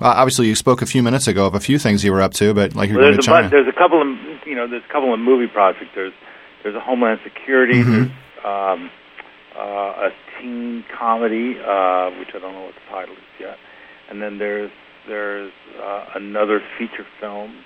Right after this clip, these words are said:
Speaker 2: uh, uh, potentially with, uh, Banderas and Bruce Willis, called My Beautiful Mistake, which is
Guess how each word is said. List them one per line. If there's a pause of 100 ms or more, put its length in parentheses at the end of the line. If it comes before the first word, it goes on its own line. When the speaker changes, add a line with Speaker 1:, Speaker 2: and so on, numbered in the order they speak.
(600)
Speaker 2:
uh, (240)
uh, (100)
potentially
with, (240)
uh,
Banderas (320)
and (640)
Bruce (160)
Willis, (720)
called
My
Beautiful
Mistake,
which (100)
is